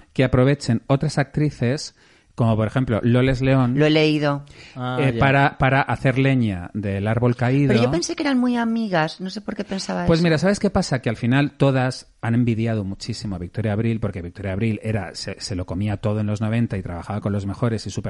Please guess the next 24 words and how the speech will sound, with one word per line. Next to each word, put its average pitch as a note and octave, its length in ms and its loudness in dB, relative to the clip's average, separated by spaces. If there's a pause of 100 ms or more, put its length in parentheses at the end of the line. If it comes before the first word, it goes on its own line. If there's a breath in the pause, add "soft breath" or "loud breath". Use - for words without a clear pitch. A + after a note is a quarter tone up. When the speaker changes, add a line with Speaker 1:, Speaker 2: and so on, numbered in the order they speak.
(200)
Speaker 1:
superprotagonistas, A#2 640 -2 (360 loud breath)
y C3+ 60 0
de C3 40 4
repente D3 260 2
ahora C#3 100 4
están D#3 160 0
aprovechando D3+ 500 2
toda B2+ 180 0
la C#3 100 0
secundaria C#3 400 0
del C#3 80 0
cine C#3 120 0
español D3 380 2
para C3 240 2
arremeter A2+ 420 0
contra A#2+ 240 2
ella. A2 160 0
Y A2+ 80 -4
me A#2 100 2
da C#3 80 2
mucha F3 260 0
rabia, D#3+ 260 4
me B2+ 80 2
parece, A#2 360 -2